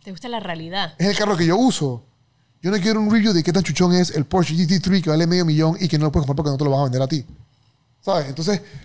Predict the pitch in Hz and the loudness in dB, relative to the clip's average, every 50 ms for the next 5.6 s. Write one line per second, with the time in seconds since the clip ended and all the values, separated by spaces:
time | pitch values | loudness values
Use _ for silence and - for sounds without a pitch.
0 | - - 131 131 202 202 - 214 190 - 202 170 165 156 156 156 160 151 151 170 | -16 -12 -4 0 0 0 2 2 2 4 4 4 4 2 2 2 2 2 2 0
1 | 170 - - - - _ 131 135 131 127 131 139 139 139 139 143 143 139 139 143 | 0 -4 -6 -10 -12 _ -14 -14 -10 -8 -6 -6 -6 -6 -6 -8 -6 -6 -6 -4
2 | 143 139 127 143 131 - - 180 156 143 139 139 127 135 135 139 135 139 139 131 | -2 -2 -2 -2 -2 -2 0 0 0 0 0 -2 -2 -2 -2 -2 -2 -2 0 2
3 | 156 165 180 185 190 185 214 208 165 180 151 143 156 131 - - - - - - | 2 2 2 2 2 2 0 0 0 0 0 0 -2 -4 -4 -12 -20 -20 -20 -20
4 | - - 147 165 165 185 202 196 - 175 151 151 151 - 156 151 147 135 - 139 | -8 -4 0 0 2 2 0 0 0 -2 -2 -2 -4 -2 -2 0 0 0 -2 -4
5 | 131 127 160 156 139 120 139 131 123 123 104 | -4 -2 -2 -2 0 -2 -2 -4 -4 -6 -8